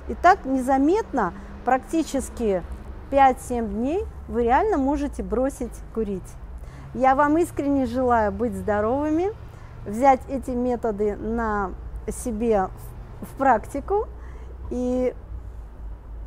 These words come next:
бросайте курить. С вами Таня Фирн. Подписывайтесь на мой канал, можно ставить лайки, оставляйте свои комментарии обязательно, потому что мне интересны ваши, ваши мнения.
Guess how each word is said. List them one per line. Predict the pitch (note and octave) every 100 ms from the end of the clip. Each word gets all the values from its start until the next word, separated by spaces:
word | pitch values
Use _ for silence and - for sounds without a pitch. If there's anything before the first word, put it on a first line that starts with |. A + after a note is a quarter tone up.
| - - -
бросайте | A3 A#3 - G#4+ -
курить. | G4 F4+ D#4 - - D#4+ C4+ - - - - - -
С | -
вами | B3+ C4 E4
Таня | - B3+ D4 C#4+
Фирн. | C4+ C4 B3+ - - -
Подписывайтесь | A3+ A3 D#4 D4+ D4 C4+ C4
на | B3+
мой | B3 A#3+
канал, | A3+ G#3+ G#3+ B3 F#4+ - - - - - - - -
можно | A#3+ A3+ A3+
ставить | - G#3+ G3+
лайки, | A3+ C4+ F4 C4+
оставляйте | B3 C4 C4 D#4+ D#4
свои | C4 C#4
комментарии | C4+ C4 B3+ B3+ E4+
обязательно, | D4+ B3+ C4 B3+ G#3+ F#3+ G3
потому | F3+ G#3 G#3+ A#3
что | A#3+ A#3+ G#3 - - -
мне | A3 A#3+
интересны | A3+ B3+ A#3+ G#3+ G#3+ F#3+ F3+ F3+ F3 - - - F#3
ваши, | G3 G3 - G3+ E3+ - - - - - - - - - - - - - - - -
ваши | G3+ G3 G#3+ - G3 F#3+ F#3 F3+
мнения. | F3+ A#3+ A3 G#3+ G3+